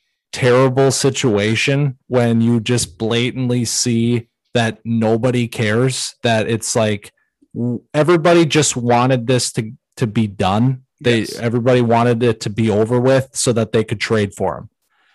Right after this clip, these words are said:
Speaker 2: Yep.
Speaker 1: And so, I mean, from a football standpoint, obviously he is a hot commodity, but,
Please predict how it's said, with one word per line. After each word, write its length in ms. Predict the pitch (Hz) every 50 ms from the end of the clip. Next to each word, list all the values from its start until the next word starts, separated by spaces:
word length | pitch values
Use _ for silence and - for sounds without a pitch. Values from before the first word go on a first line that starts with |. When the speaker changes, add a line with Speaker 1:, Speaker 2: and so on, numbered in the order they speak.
| _ _ _
Speaker 2:
Yep. 140 | - 139 - -
Speaker 1:
And 180 | 139 135 135 120
so, 640 | - - 147 143 139 139 135 135 135 131 131 131 - -
I 100 | 139 143
mean, 480 | 143 143 139 135 135 131 131 135 - _ _ _ _ _ _ _ _ _ _ _ _ _
from 300 | _ - 160 165 180 185
a 40 | -
football 480 | - 196 190 175 185 175 160 151 143
standpoint, 920 | - - - 151 135 131 127 123 - - 131 120 120 117 117 117 110 - _ _ _ _ -
obviously 1080 | 120 127 135 139 131 131 139 131 123 - - - - 127 127 123 120 120 113 110 - -
he 560 | - - - 120 117 113 110 107 107 107 98 -
is 260 | 110 113 110 101 104
a 40 | 101
hot 360 | - - 101 101 98 - _
commodity, 880 | - - 95 104 120 135 143 156 151 139 147 147 143 143 143 143 139 127
but, 640 | - 123 117 - 113 110 110 107 104 104 107 104 -